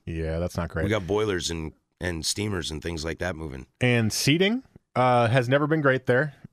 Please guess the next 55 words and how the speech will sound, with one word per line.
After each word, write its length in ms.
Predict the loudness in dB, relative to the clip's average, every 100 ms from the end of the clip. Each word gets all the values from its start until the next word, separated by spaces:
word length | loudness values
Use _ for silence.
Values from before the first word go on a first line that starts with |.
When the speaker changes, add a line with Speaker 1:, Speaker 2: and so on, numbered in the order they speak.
| -2
Speaker 1:
A 60 | 2
lot 260 | 6 6
of, 140 | 4 2
a 40 | 2
lot 100 | 2
of 60 |
standing 360 | 2 2 4 4
room 180 | 4 4
only. 340 | 2 2 0
Speaker 2:
Yep, 160 | 0 -4 -4
we'll 120 | 0
get 80 | 4 4
Speaker 1:
So 80 | 4
Speaker 2:
s-, 40 | -2
get 160 | -4 -2
some 140 | -2
expanded 440 | -2 -2 -2 -2 -2
seating. 360 | -2 -2 -2
Speaker 1:
that'd 180 | 0 0
be 80 | 0
cool 220 | 0 2
to 60 | 4
have 180 | 2 0
some 120 | 0
more 120 | 0
seating, 260 | 2 2 4
although 340 | 4 4 2 -2 -20 2
there 160 | 4 6
is 140 | 4
something 480 | 2 2 2 0 0
kind 300 | 2 2 2
of 80 | 0
charming 460 | 0 2 2 4 4
about 360 | 4 4 2 _ _
the 240 | -2 2 2
current 320 | 2 0 0
Speaker 2:
Yeah. 40 | 0
Speaker 1:
Breakside 400 | 0 2 0 2
tap 260 | 2 2
room. 220 | 0 0 -4 -8
Speaker 2:
Yeah. 360 | -4 -2 -2 -2
Speaker 1:
And 80 | 0
I 80 | 2
guess 240 | 4 4
it 60 | 4
makes 220 | 4 4
sense 220 | 2 2
to 100 | 2
improve 360 | 2 4 2 4
it 80 | 2
and 140 | 0
to, 240 | 2 2 2
to 120 | 0
make 240 | -2 0 -2
it, 160 | -2